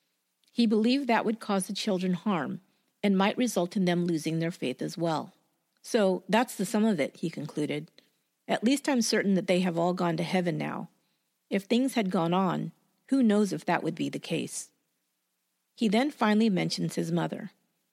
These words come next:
Of course, Mother got involved because doing what I did to my family would have been a tremendous shock to her at this age.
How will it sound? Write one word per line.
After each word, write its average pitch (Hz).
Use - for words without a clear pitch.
Of 220
course, 214
Mother 247
got 190
involved 165
because 180
doing 226
what 208
I 185
did 175
to -
my 160
family 180
would 214
have 202
been 196
a 185
tremendous 202
shock 180
to 156
her 156
at 147
this 143
age. 143